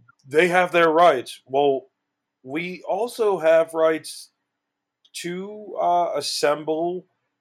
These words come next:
a group and have a demonstration just to show we are not okay with police brutality. And it's been so bad for so long that it's like, how do you, how do you get to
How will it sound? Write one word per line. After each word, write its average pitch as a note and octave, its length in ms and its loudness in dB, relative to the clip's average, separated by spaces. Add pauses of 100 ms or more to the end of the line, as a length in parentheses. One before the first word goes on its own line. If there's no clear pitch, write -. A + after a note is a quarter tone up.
a E3 120 -4
group E3 520 -2 (680)
and D3 240 -6
have C#3+ 280 -4
a C#3+ 100 -2
demonstration C#3+ 1120 -6 (1500)
just D#3+ 320 0
to F3+ 80 -4
show D3 460 0
we B2+ 320 -6
are C#3 160 0
not D3 400 2
okay E3+ 400 -2
with C3+ 240 -6
police B2+ 300 -8
brutality. A2+ 720 -6 (600)
And D#3 120 -2
it's E3 180 -4
been D#3+ 260 -2
so D#3 260 -2
bad D3 360 2
for C#3 120 -6
so C#3+ 260 -4
long C#3 440 0
that B2+ 180 -4
it's B2 160 -8
like, A#2+ 320 -4 (840)
how E3+ 260 4
do G#3 80 -8
you, G3+ 420 -10 (220)
how F3 160 -2
do G3 60 -6
you F#3+ 180 -12
get C#3 500 -10
to C3+ 240 -10